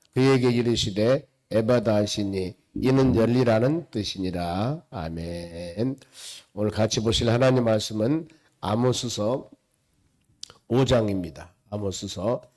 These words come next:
천이백칠십구 쪽, 천이백팔십 쪽이나 천이백칠십구 쪽,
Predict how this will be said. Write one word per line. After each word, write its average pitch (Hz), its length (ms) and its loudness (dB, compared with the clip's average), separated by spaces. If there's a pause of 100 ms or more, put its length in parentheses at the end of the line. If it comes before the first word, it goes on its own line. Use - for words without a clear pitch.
(400)
천이백칠십구 135 1800 0
쪽, 87 300 -4 (1500)
천이백팔십 127 920 2
쪽이나 98 400 -2
천이백칠십구 98 1040 -8
쪽, 110 380 -6